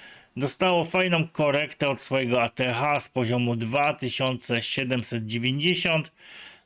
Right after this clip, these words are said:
Dolarów, e, zjechaliśmy aż tutaj do poziomu tej czerwonej linii dwa tysiące siedemset trzydzieści. No i według mnie, e, tutaj możemy spodziewać się fajnych wzrostów. Jak sobie byśmy zobaczyli na interwał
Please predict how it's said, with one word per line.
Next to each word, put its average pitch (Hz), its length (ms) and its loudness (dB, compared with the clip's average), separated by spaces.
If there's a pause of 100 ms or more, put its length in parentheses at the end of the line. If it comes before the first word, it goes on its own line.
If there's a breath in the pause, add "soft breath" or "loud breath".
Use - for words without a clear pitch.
(120)
Dolarów, 151 640 2
e, 127 200 4
zjechaliśmy 139 1080 0
aż 202 360 0
tutaj 156 380 -2
do 123 140 0
poziomu 135 560 0
tej 120 160 -2
czerwonej 151 540 0
linii 131 340 0
dwa 135 320 0
tysiące 123 680 -4
siedemset 113 720 -4
trzydzieści. 160 760 -2 (520 loud breath)
No 165 160 4
i 156 80 4
według 147 460 2
mnie, 131 420 0 (220)
e, 120 100 -2
tutaj 202 440 0
możemy 127 400 2
spodziewać 120 640 0
się 113 220 -2 (360 loud breath)
fajnych 127 720 0
wzrostów. 123 680 0
Jak 110 120 -4
sobie 127 200 0
byśmy 123 240 -2
zobaczyli 127 500 0
na 120 140 2
interwał 117 560 0